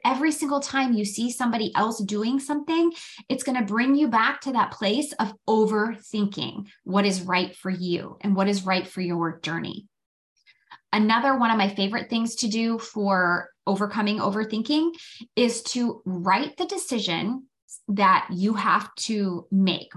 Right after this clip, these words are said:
right? Or the circumstance that you're making a decision about, whatever that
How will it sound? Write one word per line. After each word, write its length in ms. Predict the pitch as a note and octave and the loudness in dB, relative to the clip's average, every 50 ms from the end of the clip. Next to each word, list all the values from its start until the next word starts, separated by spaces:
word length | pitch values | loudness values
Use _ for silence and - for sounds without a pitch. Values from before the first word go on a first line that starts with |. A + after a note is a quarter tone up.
| - | -12
right? 440 | F3+ F3 E3+ F3+ F#3+ G#3 C4+ C#4 - - _ - | -6 -2 2 4 4 4 2 0 -4 -6 _ -6
Or 180 | G3 G3 F#3 | -2 -2 -2
the 120 | F3+ F#3+ F#3+ | -2 -2 -4
circumstance 1000 | - - G#3+ G3+ G#3 G#3+ G3+ G3 - - - F3 F3 D#3+ D3 C3+ C#3+ - - - | -4 -4 -4 -4 -2 -2 -2 -2 -2 -4 -6 -4 -4 -2 -2 -4 -6 -8 -8 -6
that 120 | E3+ - | -4 -4
you're 100 | F3+ F#3 | -2 0
making 300 | F#3 F#3 F#3 G3+ F#3+ F#3 | -2 -2 0 0 -2 0
a 60 | F3+ | 0
decision 440 | F3+ F3+ - - G3 - - F#3 F3 | -2 -4 -4 -4 -6 -4 -2 -2 -2
about, 460 | E3+ E3+ - - - - - - - - - _ | -2 0 0 0 0 0 -2 -8 -14 -20 -12 _
whatever 260 | - A#3 B3+ D4 E4 F#4+ | -2 2 2 2 4 4
that 200 | G4 - - | 2 2 2